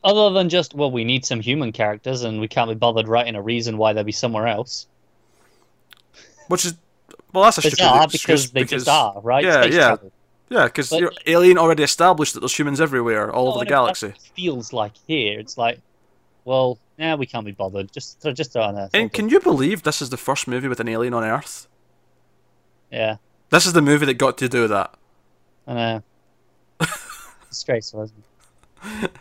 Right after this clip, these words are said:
Speaker 2: It also, it also, like, just, it, it feels like there's hardly anything,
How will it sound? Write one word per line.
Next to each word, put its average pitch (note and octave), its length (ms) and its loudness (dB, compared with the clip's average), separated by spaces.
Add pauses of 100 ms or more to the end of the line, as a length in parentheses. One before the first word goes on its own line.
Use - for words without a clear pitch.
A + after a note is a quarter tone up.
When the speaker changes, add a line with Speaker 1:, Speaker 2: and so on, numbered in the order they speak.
(300)
Speaker 2:
It - 40 2
also, C4 360 6
it F#3+ 120 2
also, B3 340 4
like, G3+ 220 2
just, E3 400 -8 (460)
it, F#3+ 160 2
it F#3 60 0
feels A3+ 260 2
like A#3+ 80 4
there's G#3+ 140 -2
hardly F3 340 2
anything, C#3 760 -2